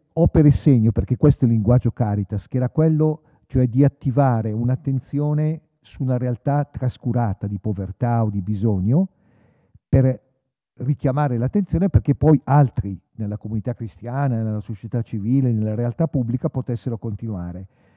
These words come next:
E tante volte queste opere segno sono diventate opere stabili, no?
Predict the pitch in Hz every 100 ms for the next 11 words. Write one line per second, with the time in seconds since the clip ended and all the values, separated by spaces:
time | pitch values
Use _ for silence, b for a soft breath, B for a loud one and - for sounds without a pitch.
0 | _ _ 131 - 156 185 180 151 127 135
1 | - 147 196 180 - 131 147 196 185 156
2 | 110 113 101 120 120 - 76 92 98 104
3 | _ _ _ _ _ _ _ _ _ _
4 | - 110